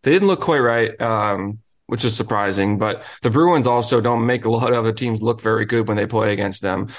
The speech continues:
Nick Foligno, another guy I want to touch on, he looks like a completely different player. I think I was maybe his biggest, biggest critic the last couple of years. He is high energy. He's in your face. He's creating offense. He's getting power play time. He's getting penalty kill time.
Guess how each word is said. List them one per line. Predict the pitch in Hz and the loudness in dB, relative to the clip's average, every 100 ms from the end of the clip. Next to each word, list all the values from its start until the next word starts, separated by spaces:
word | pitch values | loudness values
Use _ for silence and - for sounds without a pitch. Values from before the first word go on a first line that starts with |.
| - | -6
Nick | 113 147 | -2 -2
Foligno, | - 185 127 123 135 147 | 0 2 2 2 2 2
another | 110 117 127 | 2 2 0
guy | 120 131 | 0 0
I | |
want | 131 135 | 0 0
to | 131 | -2
touch | 127 160 | -4 -2
on, | 151 160 - _ _ - | -2 -2 -10 _ _ -6
he | 139 190 | 0 4
looks | 185 - | 4 2
like | 247 | 0
a | 113 | -2
completely | 117 110 143 139 | -4 -2 0 2
different | 117 113 107 | 2 2 0
player. | 107 107 107 | 0 0 0
I | 113 | 0
think | 151 | 0
I | 135 | 2
was | 123 110 | 2 2
maybe | 127 139 131 | 2 2 2
his | 120 | 0
biggest, | 104 117 113 110 - | 0 -2 -2 -4 -2
biggest | 120 113 113 | 0 0 -4
critic | - 117 113 | -2 -2 0
the | 120 | 0
last | 120 123 | 0 -2
couple | - 131 143 | -4 -2 0
of | |
years. | 139 147 143 131 - _ _ _ | 2 2 0 -4 -20 _ _ _
He | - 127 123 107 | -4 0 2 4
is | 127 113 | 2 2
high | - 123 131 127 | -2 -2 0 0
energy. | 110 110 107 107 | 0 -2 -2 -2
He's | 110 | -2
in | 107 123 | -2 0
your | 143 | 2
face. | 123 - 117 113 110 | 0 2 2 2 0
He's | - 107 | -6 -8
creating | - - 123 135 127 - | -8 -2 0 2 2 0
offense. | 117 127 - 95 87 | 0 0 -2 -4 -4
He's | - 117 | -4 -2
getting | 120 120 | 0 0
power | 117 127 127 131 | 0 0 0 0
play | 131 107 | -2 -2
time. | 107 80 101 | -2 -4 -2
He's | 110 | -2
getting | 120 113 113 110 | 0 0 -2 -2
penalty | 131 131 131 101 | -2 -2 -2 -4
kill | 113 98 | -2 -2
time. | - 98 78 | -2 -4 -4